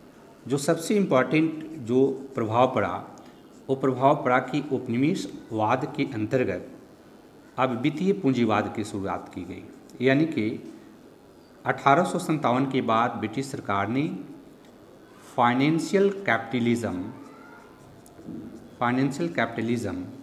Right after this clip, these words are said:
के policy का अनुसरण किया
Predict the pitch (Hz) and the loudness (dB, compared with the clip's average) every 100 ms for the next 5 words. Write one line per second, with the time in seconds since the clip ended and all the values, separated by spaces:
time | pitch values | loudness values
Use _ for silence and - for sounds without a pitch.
0 | - - - - - - - - - - | -20 -20 -20 -20 -20 -20 -20 -20 -20 -20
1 | - - - 135 135 123 123 143 - 202 | -20 -20 -2 0 2 4 4 4 0 -2
2 | 156 131 117 120 113 120 117 117 | 0 0 -2 -4 -6 -6 -4 -4